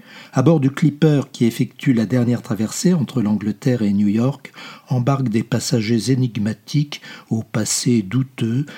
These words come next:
pour un huis clos haletant. La nuit de tous les dangers de Ken Follett a été publiée chez Stock en mille neuf cent quatre-vingt-douze. C'était l'avion le plus romanesque qu'on eût jamais conçu. Planté sur le quai de Southampton à midi et demi,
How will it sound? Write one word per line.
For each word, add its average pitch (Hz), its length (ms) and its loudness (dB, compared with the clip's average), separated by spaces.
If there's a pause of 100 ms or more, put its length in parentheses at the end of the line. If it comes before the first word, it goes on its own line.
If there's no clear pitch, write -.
(220)
pour 135 200 2
un 135 60 4
huis 120 300 0
clos - 440 2
haletant. 107 540 -2 (420)
La 139 160 4
nuit 156 220 6
de 123 100 4
tous 180 220 2
les 165 100 6
dangers 123 420 2
de 127 100 2
Ken 131 260 2
Follett 113 680 -2
a 127 120 0
été 123 180 0
publiée 123 540 2
chez 107 200 -4
Stock - 540 -2 (260)
en - 120 2
mille 160 180 6
neuf 151 140 2
cent 180 160 0
quatre-vingt-douze. 113 840 -2 (960)
C'était 151 420 0
l'avion 143 440 2
le 104 160 -2
plus 131 400 0
romanesque 131 880 0 (200)
qu'on 117 180 0
eût 104 140 0
jamais 123 360 2
conçu. 98 540 -6 (680)
Planté 175 320 2
sur 120 220 -2
le 113 120 0
quai 139 200 2
de 101 140 0
Southampton 123 840 0
à 110 140 -4
midi 107 380 -2
et 98 80 -6
demi, 131 360 2